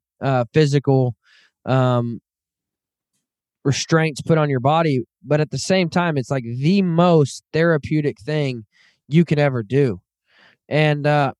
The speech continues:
you know, I remember going on that hunt. Uh, well, I don't think I've ever shared this with you, but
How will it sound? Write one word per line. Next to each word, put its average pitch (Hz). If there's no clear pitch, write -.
you 143
know, 156
I 160
remember 180
going 147
on 143
that 123
hunt. 156
Uh, 131
well, 123
I 135
don't 127
think 131
I've 123
ever 123
shared 135
this 120
with 120
you, 135
but 120